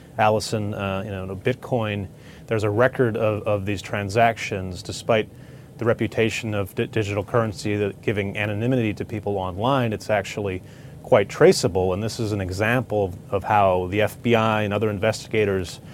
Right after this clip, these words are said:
are able to track some of the movements of this currency and, uh, the people that were, that were moving it. And, um, I've been covering cybersecurity for, for, for several years now and, and, and virtual currency, and I have to say this is one of the more,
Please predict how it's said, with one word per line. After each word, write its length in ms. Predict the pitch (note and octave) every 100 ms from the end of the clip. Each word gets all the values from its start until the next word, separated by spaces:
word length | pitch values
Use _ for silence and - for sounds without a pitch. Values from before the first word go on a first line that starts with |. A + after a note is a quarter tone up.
| - - -
are 160 | G#2 A#2
able 280 | B2 A#2+
to 120 | G2+ G2+
track 460 | - A#2+ A2+ -
some 200 | - A#2
of 80 | G2+
the 60 | F#2+
movements 500 | G#2 D3+ C3+ G2+ -
of 100 | F#2+
this 180 | F#2 -
currency 720 | - F2+ F#2 - G2+ F#2+ - - - - -
and, 380 | G2+ G2 G2
uh, 180 | A2 G2
the 100 | F#2+
people 300 | - A2+ -
that 160 | G2+ G2+
were, 160 | G2 -
that 200 | G#2+ G#2+
were 120 | G2+
moving 340 | A2 D3+ G2+ F2
it. 140 | F2+
And, 240 | F#2+ F#2+
um, 260 | F#2+ F#2+ F#2 - - -
I've 120 | A#2 C3+
been 100 | B2+
covering 240 | D3 B2+
cybersecurity 560 | - B2 - - A#2+ -
for, 160 | A2+
for, 380 | - A2 G2+ G2
for 160 | - G2+
several 340 | B2 A2+ A2
years 240 | G#2+ A#2
now 300 | A2 A2+ A2+
and, 160 | G#2+ G#2
and, 260 | G2+ F#2 G2+
and 160 | F#2+
virtual 300 | A2 - A2+
currency, 500 | - A2 A2 - A#2+
and 100 | G#2
I 40 | F#2+
have 100 | G#2+
to 80 |
say 140 | - A2
this 100 | G2
is 100 | G2
one 140 | G#2
of 60 | G2+
the 60 |
more, 420 | G2 G2+ G#2 G2